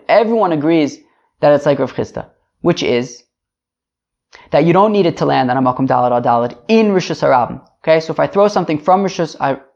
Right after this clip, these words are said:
I'm sorry, in Rishus HaYachid, okay, if I, wow, Rishus HaRabim, Rishus HaYachid, so confusing. If I'm standing in Rishus HaRabim and I throw something into Rishus HaYachid, okay,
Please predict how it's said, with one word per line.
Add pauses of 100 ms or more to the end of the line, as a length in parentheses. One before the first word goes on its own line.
(720)
I'm
sorry, (360)
in
Rishus
HaYachid, (480)
okay, (280)
if
I,
wow, (160)
Rishus
HaRabim,
Rishus
HaYachid,
so
confusing. (380)
If
I'm
standing
in
Rishus
HaRabim (100)
and
I
throw
something
into
Rishus
HaYachid, (280)
okay,